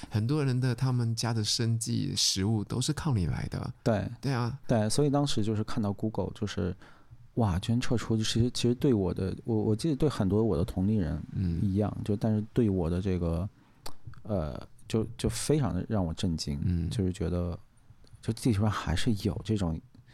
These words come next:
Speaker 2: 你知道，有，有理想的这种人，
Speaker 1: 嗯。
Speaker 2: 他并不永远都是说资本家就是逐利的，对吧？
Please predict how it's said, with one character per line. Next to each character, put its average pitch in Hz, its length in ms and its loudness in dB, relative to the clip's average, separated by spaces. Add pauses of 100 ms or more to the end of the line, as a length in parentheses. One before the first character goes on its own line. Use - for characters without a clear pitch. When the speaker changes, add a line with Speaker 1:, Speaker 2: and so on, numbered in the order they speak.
(200)
Speaker 2:
你 101 80 -2
知 95 120 0
道， 92 200 0 (140)
有， 98 180 0
有 98 280 2
理 92 320 2
想 107 200 0
的 87 80 -4
这 95 140 -2
种 90 160 -2
人， 85 180 -6 (120)
Speaker 1:
嗯。 87 280 -2
Speaker 2:
他 - 120 -6 (200)
并 127 140 2
不 104 80 2
永 98 220 4
远 107 120 2
都 90 140 2
是 98 140 0
说 92 240 0 (240)
资 113 160 0
本 95 160 0
家 95 160 0
就 92 40 0
是 90 120 -2
逐 87 240 -6
利 95 220 -2
的， - 220 -8
对 104 80 2
吧？ 87 160 -2